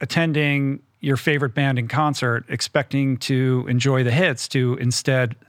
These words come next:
have to weather or sit through the new album. And I get that. It's fine. But growth requires getting out of your comfort zone to explore uncharted terrain,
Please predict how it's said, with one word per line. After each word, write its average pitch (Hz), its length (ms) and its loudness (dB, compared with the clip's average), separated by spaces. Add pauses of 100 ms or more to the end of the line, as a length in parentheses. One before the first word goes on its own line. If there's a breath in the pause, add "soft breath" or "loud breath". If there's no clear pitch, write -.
(100)
have 113 240 -2
to 131 100 -6
weather 113 600 -2
or 113 140 -4
sit 123 240 -2
through 113 480 -2
the 117 220 0
new 127 240 4
album. - 480 -4
And 143 320 -2
I 170 100 0
get 269 240 -2
that. 120 280 0
It's 123 160 -6
fine. 139 540 2 (800 loud breath)
But 170 380 0
growth 226 580 0 (120)
requires 180 920 2
getting 170 360 0
out 160 160 2
of 147 80 -4
your 165 100 -2
comfort 175 460 -2
zone 143 340 2
to 156 380 0
explore 214 520 0
uncharted 117 560 -2
terrain, 113 560 -2